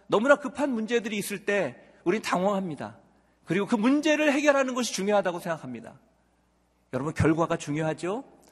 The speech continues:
하나님은요, 방법이 중요하다고 얘기합니다.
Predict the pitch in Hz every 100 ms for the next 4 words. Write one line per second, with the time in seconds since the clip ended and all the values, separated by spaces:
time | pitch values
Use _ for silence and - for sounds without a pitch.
0 | _ _ - 135 214 214 190 180 180 147
1 | - - _ - 151 156 170 170 170 160
2 | 160 - - 143 127 113 113 127 101 101
3 | 90 87 80